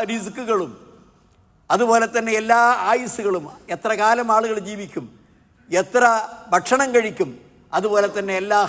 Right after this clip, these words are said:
ഖൈറും എല്ലാ ഷർറും ആ വർഷമുണ്ടാകുന്നത് മുഴുവനും അള്ളാഹുവിൻ്റെ തീരുമാനങ്ങൾ രേഖപ്പെടുത്തുന്ന മലക്കുകൾക്ക് ഇറക്കി കൊടുക്കുന്ന ദിവസമാണ്. അതാണ് അള്ളാഹു സുബ്ഹാനഹു വ തആല ഇവിടെ പറയുന്നത്, "ഫീഹാ യുഫ്റഖു കുല്ലു അംറിൻ ഹകീം." എല്ലാ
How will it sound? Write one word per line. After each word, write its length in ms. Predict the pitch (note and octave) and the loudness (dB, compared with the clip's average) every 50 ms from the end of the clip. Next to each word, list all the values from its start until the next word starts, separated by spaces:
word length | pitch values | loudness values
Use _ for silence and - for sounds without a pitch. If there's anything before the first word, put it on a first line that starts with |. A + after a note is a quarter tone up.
| C#3 | 0
ഖൈറും 320 | F3+ G3+ A3 G#3+ G#3 G#3 G#3 | -2 -2 0 0 -2 -2 -2
എല്ലാ 220 | G3 F#3+ G3 F#3+ | -2 -2 -2 -2
ഷർറും 420 | D#3+ - F#3+ F#3 F#3+ G3+ G3+ G3 - - | -4 -6 -8 -6 -6 -6 -8 -8 -6 -2
ആ 100 | F3 F3+ | 0 0
വർഷമുണ്ടാകുന്നത് 800 | F#3 F#3 F3+ - - G3+ F#3+ F#3+ F3+ F#3+ F#3+ F3+ F3+ F#3+ F#3 F#3+ | 0 0 -2 -6 -8 -10 -8 -4 -2 -2 -2 -2 -4 -6 -4 -4
മുഴുവനും 500 | F3+ F#3 F#3 G3+ A3 A#3+ B3 C4 A#3+ - - - - - - - _ _ _ _ _ - - | -4 -2 0 0 0 0 0 -2 -6 -8 -14 -20 -20 -20 -20 -20 _ _ _ _ _ -12 -10
അള്ളാഹുവിൻ്റെ 920 | D3+ E3 F#3+ G3 G3 F#3 F#3 F#3+ F#3+ F#3+ F#3 F#3 F#3 F#3 F3+ F3+ E3+ E3+ F3 | -6 0 2 2 4 4 2 2 2 0 -2 0 0 0 2 0 0 -4 -6
തീരുമാനങ്ങൾ 680 | F#3 G3+ G#3 G#3 G3+ G3 F#3+ F3+ F#3 F#3 F3+ F3+ F3 | -8 -4 -2 0 2 2 2 0 0 -4 -4 -4 -4
രേഖപ്പെടുത്തുന്ന 640 | E3 F3 F3 - F#3+ D#3+ E3+ E3 - - F3 F3 F3 | -4 -4 -2 -2 -4 -4 -4 -8 -8 -8 -6 -6 -4
മലക്കുകൾക്ക് 600 | E3 E3 E3 F#3 F3 F3 F#3 F#3 F3+ F3 - F3 | -2 -2 -2 -4 -4 -4 -4 -4 -4 -4 -6 -6
ഇറക്കി 240 | D#3+ D#3 D#3+ C#3 F3 | -6 -6 -6 -6 -8
കൊടുക്കുന്ന 400 | - F3+ D#3+ D#3+ C3 E3+ C#3+ D#3 | -6 -6 -8 -6 -8 -8 -8 -8
ദിവസമാണ്. 520 | D3 C#3+ D3 C#3+ C#3 - C#3 C3 G#2 D#2+ - - _ _ _ _ _ _ _ _ _ - | -8 -8 -8 -8 -10 -10 -12 -12 -12 -14 -18 -20 _ _ _ _ _ _ _ _ _ -2
അതാണ് 580 | D3+ F3+ A#3 A#3 A3 A3 G#3 G3+ F#3 D#3 - - - - - - - - - _ _ _ _ - | 0 2 4 4 2 0 -2 -4 -6 -8 -10 -16 -20 -20 -20 -20 -20 -20 -20 _ _ _ _ -10
അള്ളാഹു 380 | C#3+ D#3 E3+ G3 G3+ G3+ G3 D3 | -4 0 2 4 4 4 2 0
സുബ്ഹാനഹു 400 | F#3 G3 G3 - F#3+ G3 F#3+ F3+ | -2 -2 0 2 2 0 0 -2
വ 60 | D#3+ | -2
തആല 140 | - F#3+ F#3 | -2 -2 0
ഇവിടെ 160 | F#3 F#3 F3+ | 0 0 0
പറയുന്നത്, 640 | D#3 D#3+ F3+ G3 G#3 G#3+ A3 A#3 A3+ A3+ G3+ D#3+ - - - - - - _ - | 0 0 2 2 2 2 2 2 2 2 0 0 -2 -8 -18 -20 -20 -20 _ -10
"ഫീഹാ 360 | - G3+ G#3 G3 G3 F#3+ F#3 | -6 0 2 4 6 6 4
യുഫ്റഖു 680 | F#3 F3+ F#3+ A3+ A3 - F#3 G3+ G3+ G#3+ A#3+ A#3 - G3+ | 4 0 -2 -4 -4 -2 0 2 4 4 2 2 0 -4
കുല്ലു 400 | F3+ - G#3+ A3+ A#3 A#3 A3 G#3+ | -4 -2 -4 -4 -2 2 2 4
അംറിൻ 420 | - F#3+ A3 B3 A#3+ B3 A#3+ A3+ | 4 4 0 0 -2 -4 -2 -2
ഹകീം." 580 | G3+ - A3 - - C#4+ D4+ D#4 D4 A#3+ D#3 - - - - - - - _ - | 0 0 0 0 2 2 2 2 0 -2 -6 -10 -14 -20 -20 -20 -20 -20 _ -8
എല്ലാ 480 | B2+ D#3 G3 G#3 G#3+ G#3+ G#3 G3+ F3+ | -6 -2 2 4 4 4 4 2 2